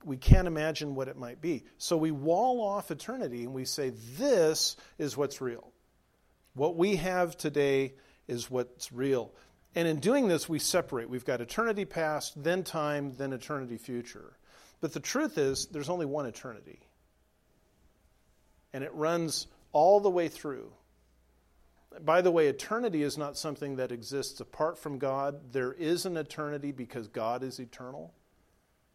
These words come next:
It's not that before time was created, before the universe was created, there was a thing called eternity and God occupied that thing.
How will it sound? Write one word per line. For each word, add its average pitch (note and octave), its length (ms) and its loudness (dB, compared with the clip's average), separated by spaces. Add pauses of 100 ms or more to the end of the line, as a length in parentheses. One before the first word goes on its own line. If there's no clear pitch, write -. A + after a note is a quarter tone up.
(880)
It's - 180 -6
not E3 300 2
that C#3+ 200 2
before C#3+ 420 -2
time E3+ 380 -4
was E3 140 -2
created, C#3 460 -4
before C3+ 400 -4
the A#2 100 -10
universe E3+ 480 -4
was C3+ 140 -6
created, C3+ 580 -2 (300)
there C#3 180 2
was C3 220 2
a C3 60 -6
thing D#3+ 360 -6
called D3+ 380 0
eternity D3+ 640 -4
and B2+ 200 -8
God C#3+ 380 2
occupied C#3 880 -4
that B2+ 280 -4
thing. C#3+ 420 -10